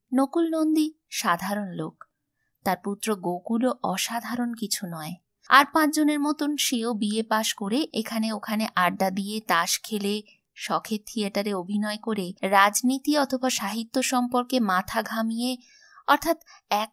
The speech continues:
কথায় ভ্যারেন্ডা ভেজে দিন যাপন করছিল। আর পাঁচজনে যেমন বিবাহের সম্বন্ধ আসে, গোকুলেরও তেমনই আসতে লাগলো। বিয়ের বাজারে গোকুল সুপাত্র, শহরের উপর একখানা ত্রিতল বাড়ি,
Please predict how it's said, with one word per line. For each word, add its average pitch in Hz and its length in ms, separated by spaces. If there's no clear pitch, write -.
কথায় 247 500
ভ্যারেন্ডা 262 600
ভেজে 262 340
দিন 190 260
যাপন 185 380
করছিল। 156 460
আর 226 140
পাঁচজনে 294 500
যেমন 277 280
বিবাহের 220 440
সম্বন্ধ 208 540
আসে, 208 280
গোকুলেরও 262 640
তেমনই 226 380
আসতে 202 340
লাগলো। 185 320
বিয়ের 202 260
বাজারে 208 380
গোকুল 208 340
সুপাত্র, 202 560
শহরের 208 480
উপর 220 220
একখানা 208 380
ত্রিতল 196 480
বাড়ি, 190 360